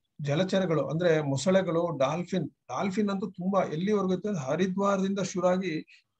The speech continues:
ಪಶ್ಚಿಮ ಬಂಗಾಳದವರೆಗೂ, ಅಂದ್ರೆ ಎಲ್ಲಿ ಬಯಲು ಪ್ರದೇಶಕ್ಕೆ ಗಂಗೆ ಬರ್ತಾಳೆ ಅಲ್ಲಿಂದ ಹರಿದ್ವಾರ, ಆ, ವೆಸ್ಟ್ ಬೆಂಗಾಲ್ವರೆಗೂ ಡಾಲ್ಫಿನ್‌ಗಳು ಹರಿತಾ ಇದ್ವು, ಓ, ಓ, ಇದ್ವು. ಆದ್ರೆ ಅದು ಕಲುಷಿತ ಆದ, ಆದ ಹಾಗೆ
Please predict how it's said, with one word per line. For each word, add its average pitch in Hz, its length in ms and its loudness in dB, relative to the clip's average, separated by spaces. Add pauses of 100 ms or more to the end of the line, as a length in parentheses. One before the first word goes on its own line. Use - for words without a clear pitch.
(160)
ಪಶ್ಚಿಮ 190 320 -4
ಬಂಗಾಳದವರೆಗೂ, 170 640 0 (260)
ಅಂದ್ರೆ 175 440 -2 (100)
ಎಲ್ಲಿ 196 220 2
ಬಯಲು 180 400 2
ಪ್ರದೇಶಕ್ಕೆ 170 480 0
ಗಂಗೆ 160 260 4
ಬರ್ತಾಳೆ 151 360 2
ಅಲ್ಲಿಂದ 185 340 2 (600)
ಹರಿದ್ವಾರ, 185 500 6
ಆ, 139 180 4 (760)
ವೆಸ್ಟ್ 139 220 -2
ಬೆಂಗಾಲ್ವರೆಗೂ 185 800 4 (120)
ಡಾಲ್ಫಿನ್‌ಗಳು 175 540 4
ಹರಿತಾ 151 280 0
ಇದ್ವು, - 540 -8
ಓ, 139 100 2 (140)
ಓ, - 340 -8 (300)
ಇದ್ವು. 147 400 -2 (1200)
ಆದ್ರೆ 156 520 4 (180)
ಅದು 143 220 -2
ಕಲುಷಿತ 180 400 4
ಆದ, 175 280 4 (320)
ಆದ 180 100 4
ಹಾಗೆ 175 400 2